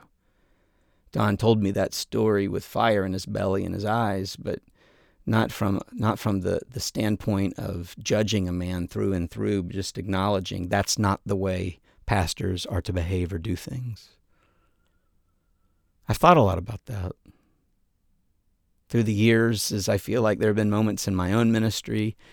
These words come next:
like many of you, as a priesthood of all believers, there are moments that we've risen to the challenge and other moments that we wish we could erase. But I'll always remember Don Stewart sharing that story with me,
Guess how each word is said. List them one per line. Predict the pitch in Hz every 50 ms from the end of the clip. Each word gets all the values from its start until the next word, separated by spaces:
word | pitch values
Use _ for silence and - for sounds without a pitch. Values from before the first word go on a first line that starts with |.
| - - - - - _ -
like | 123 127 -
many | - 113 101 98 110 113
of | 98 95 -
you, | 117 104 95 98 95 101 110 - 107 104 - -
as | - 113 104 95 92 95 - - - - - - 330
a | - 101
priesthood | - - 113 98 - - 101
of | 98 95 95
all | 95 98 98
believers, | 95 95 92 92 98 101 92 101 107 92
there | 98 95
are |
moments | 95 92 92 90 92 95 - - -
that | 113 - -
we've | 104 95 85 -
risen | - 104 92 92 98 92
to | 90
the | 85 90
challenge | - - - 92 90 90 92 90 -
and | 92 92
other | 95 101 98 92
moments | 90 90 92 98 95 - -
that | - 107 -
we | - 104
wish | 95 98 92 - -
we | 95 95
could | - - 95
erase. | 95 92 90 95 101 98 92 - - - - - _ _ _ _ _ _ _ _ _ _ _ _ _ _ _ _ _ _
But | - 98
I'll | 107 104 101 101
always | 95 113 113 117 113 110 - -
remember | 123 113 107 107 104 104 107 90 101 95
Don | - 101 98 101 98
Stewart | - - - - 120 110 104 98 -
sharing | - - - 107 110 117 110
that | 95 80 -
story | - - - - - 123 123 110 104
with | 98 95 92 - -
me, | 120 110 110 113 110 95 -